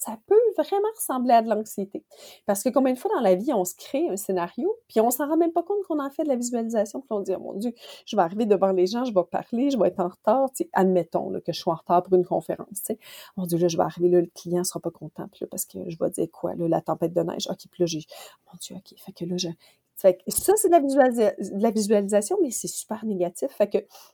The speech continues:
qu'est-ce qui va m'aider quand je suis dans le pétrin, j'ai un problème, j'ai un obstacle à surmonter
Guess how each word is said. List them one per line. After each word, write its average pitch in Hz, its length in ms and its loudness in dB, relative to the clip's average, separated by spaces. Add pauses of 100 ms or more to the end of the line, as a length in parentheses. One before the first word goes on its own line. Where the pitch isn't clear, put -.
qu'est-ce 349 180 0
qui - 80 -2
va 214 180 6
m'aider 208 640 0 (400)
quand 226 180 2
je 208 160 4
suis - 340 -2
dans 151 180 -6
le 151 120 -6 (100)
pétrin, - 500 -6
j'ai 180 140 -4
un 175 120 -4
problème, 175 560 -4
j'ai 185 100 0
un 190 180 2
obstacle - 580 -2
à 208 60 -4
surmonter 185 680 -4